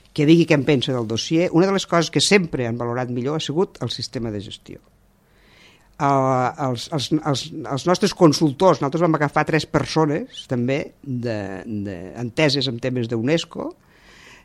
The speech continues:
perquè es, es llegissin el, el, el dossier i també ens diguessin el que hi pensaven. I tots tres van coincidir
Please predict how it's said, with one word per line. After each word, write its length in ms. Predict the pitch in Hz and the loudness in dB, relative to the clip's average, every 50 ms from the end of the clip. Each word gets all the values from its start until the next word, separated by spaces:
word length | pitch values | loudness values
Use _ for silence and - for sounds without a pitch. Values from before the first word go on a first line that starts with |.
| _ _ - _ - | _ _ -14 _ 0
perquè 320 | 147 143 127 160 156 175 - - - 156 | 0 2 4 4 4 4 4 2 -2 -2
es, 140 | 165 - - | -2 -2 -2
es 200 | 151 - 147 123 147 | -4 -4 -2 0 0
llegissin 480 | 143 135 147 165 - - 151 151 160 156 | 2 4 4 2 2 2 -2 -2 -2 -2
el, 140 | 123 117 - - - 131 | -4 -4 -6 -8 -8 -8
el, 80 | 110 104 101 98 98 - _ - | -6 -6 -6 -8 -10 -14 _ -14
el 80 | 123 117 | -8 -6
dossier 380 | 123 123 - - 156 156 165 185 | -4 -4 -2 0 2 2 2 2
i 80 | 180 | 2
també 220 | - 139 135 143 131 | 0 0 0 0 0
ens 80 | 135 139 | 0 -2
diguessin 280 | 131 139 - 160 151 | -2 -2 -2 -2 -2
el 40 | - | -2
que 80 | 143 131 | -4 -4
hi 60 | 131 | -4
pensaven. 400 | 131 120 113 - 113 107 110 107 | -4 -4 -4 -4 -4 -4 -4 -4
I 140 | - 139 139 | -2 -4 -4
tots 380 | - - 202 208 - - - - | 2 4 4 4 4 0 -4 -4
tres 400 | _ 185 185 170 160 202 277 - - - - - - _ _ _ _ _ _ _ - | _ 2 2 4 2 2 -2 -4 -6 -8 -8 -10 -14 _ _ _ _ _ _ _ -12
van 460 | - 131 117 139 139 131 131 120 113 104 | -10 -4 -2 0 2 2 2 2 0 2
coincidir 540 | - 160 175 165 - 185 165 156 170 185 | 2 4 4 4 2 0 -2 0 0 -2